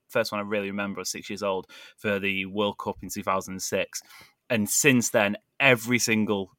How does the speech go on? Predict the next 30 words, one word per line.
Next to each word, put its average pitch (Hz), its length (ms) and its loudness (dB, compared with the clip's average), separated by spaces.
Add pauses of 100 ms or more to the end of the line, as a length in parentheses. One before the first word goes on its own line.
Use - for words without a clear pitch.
(200)
major 104 320 0
tournament, 101 400 -2
in 131 60 -2
fact, 135 180 4
going 131 180 4
to - 140 -4
Euro 123 200 4
two - 160 -8
thousand 104 260 2
four, 131 260 6
I - 20 6
remember 107 300 4
having 101 200 2
one 101 160 -2
then. 110 220 0 (320)
Every 139 260 4
single 117 360 0
major 107 280 4
tournament, 101 500 -2 (160)
I 117 120 4
had 117 300 6 (420)
the 113 80 -6
Panini 113 420 0
sticker - 260 -2
album, 104 160 4
and 110 100 4
I've 117 140 4
got 139 220 6
one 110 160 2
now. 127 240 4